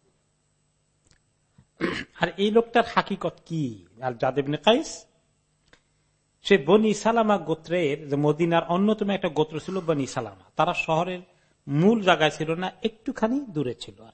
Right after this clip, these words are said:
কি, এ, শহরতলি বলতে পারেন, পার্শ্ববর্তী। তাদের এক ধরনের লিডারশিপ তার কাছেই ছিল। সে তা-, নবী করিম সাল্লাল্লাহু আলাইহি ওয়াসাল্লাম মদিনা আসার আগ-, সময়,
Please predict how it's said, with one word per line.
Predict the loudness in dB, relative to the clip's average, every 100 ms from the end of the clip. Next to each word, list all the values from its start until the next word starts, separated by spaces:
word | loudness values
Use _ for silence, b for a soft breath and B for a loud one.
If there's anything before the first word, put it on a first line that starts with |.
| -20
কি, | _ _ _ _ _ _ -18
এ, | -16 -16 -20 _ _
শহরতলি | -2 0 0 0 -2 -2
বলতে | -8 -8 -16
পারেন, | -14 -16 -6
পার্শ্ববর্তী। | -6 -6 -16 -20 _ _ _ _ _ _ _ _ _ _ _ _ _ _ _ _ -20 _ _ _ _
তাদের | 2 4 4 2 0 -14 _ _ _ _ _ _
এক | 6 6 4
ধরনের | 0 2 2 0 -2
লিডারশিপ | 4 6 6 2 -4 -2
তার | 2 2
কাছেই | 0 -6 -8
ছিল। | -8 -10
সে | -4 -2
তা-, | 2 0 -2
নবী | -2 -2 0
করিম | -2 -2 -4
সাল্লাল্লাহু | -6 -6 -4 -4
আলাইহি | -4
ওয়াসাল্লাম | -6 -8 -12 _ _ _ 0
মদিনা | 2 4 4 4 4 -2 -10
আসার | -6 -2 0 -2 -6 -16
আগ-, | -16 _ _ -20 -20 -20 -20 _
সময়, | -6 -2 2 2 0